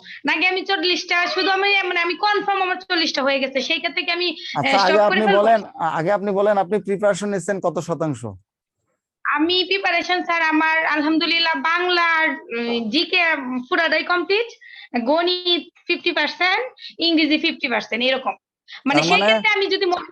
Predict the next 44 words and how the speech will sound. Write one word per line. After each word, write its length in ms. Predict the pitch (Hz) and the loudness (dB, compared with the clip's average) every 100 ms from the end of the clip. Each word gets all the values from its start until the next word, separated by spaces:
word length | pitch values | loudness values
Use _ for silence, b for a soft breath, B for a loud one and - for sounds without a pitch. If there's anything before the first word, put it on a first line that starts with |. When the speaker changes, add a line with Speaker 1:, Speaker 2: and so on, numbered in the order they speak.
| _ _ | _ _
Speaker 2:
সব 180 | - 185 | 0 0
মিলে 160 | 202 220 | 2 4
আপনার 120 | 214 | 4
Speaker 1:
দিতেছি 320 | - 208 208 | 4 2 2
Speaker 2:
প্রিপারেশন 280 | 202 208 208 | 4 2 0
হচ্ছে 220 | 196 180 190 | -4 -4 -6
সেভেন্টি 320 | 185 185 180 | -4 -4 -2
ফাইভ 200 | 175 165 - | -2 -2 -2
পার্সেন্ট, 300 | 147 123 123 | -6 -4 -2
তাই 100 | 143 | -2
তো? 140 | 156 208 - _ _ _ _ _ | 0 0 -2 _ _ _ _ _
Speaker 1:
জি 60 | 381 | -12
স্যার, 220 | 370 - - | -12 -14 -6
জি 100 | 311 | -4
স্যার। 200 | 302 208 185 - | -2 -4 -4 -6
আমি 200 | 254 294 | -2 2
Speaker 2:
আচ্ছা, 140 | 302 | 2
Speaker 1:
যতগুলো 260 | 381 277 359 | 2 2 2
Speaker 2:
আপনি 120 | 359 | 2
যদি 140 | 392 - | 2 4
Speaker 1:
পরীক্ষা 880 | 453 453 269 392 _ - - - 165 | 4 4 0 -10 _ -20 -20 -6 -4
Speaker 2:
একটা 180 | 139 208 | 0 0
কথা 200 | 202 202 | 0 0
মাথায় 260 | 180 190 | 2 2
Speaker 1:
পঁয়তাল্লিশ 200 | 175 - | 2 2
Speaker 2:
রাখেন, 100 | 175 123 - - _ _ _ _ | 0 -2 -6 -12 _ _ _ _
আপনি 220 | - 160 196 | -6 -2 0
যদি 80 | 190 | 0
Speaker 1:
হইতেছে। 260 | 208 202 | 0 0
Speaker 2:
সেভেন্টি 300 | 190 190 202 214 | 0 0 -2 -2
ফাইভ 160 | 185 180 | -2 0
পার্সেন্ট 260 | - 196 214 | -2 -2 -2
প্রিপারেশন 380 | 185 185 185 196 | -2 -2 -2 -2
নিয়ে 160 | 202 202 | -4 -4
চল্লিশ 380 | 190 190 190 170 | -2 0 0 0
পাওয়া 240 | 180 175 175 | 0 2 0
পান, 200 | - 165 127 95 - _ _ _ _ _ _ - | 0 0 0 -6 -18 _ _ _ _ _ _ -6
সেক্ষেত্রে 540 | 190 196 214 254 208 | -4 -2 -2 0 2
Speaker 1:
জি 100 | 220 | 2
স্যার। 240 | 220 - 135 | 0 -2 -2
Speaker 2:
যারা 200 | 160 180 | 0 0
সিক্সটি 360 | 165 202 - 208 | -2 -6 -6 -2
পার্সেন্ট 340 | 190 175 196 185 | -2 -2 -2 -2
নিয়েছে, 340 | 180 165 180 | -2 -2 0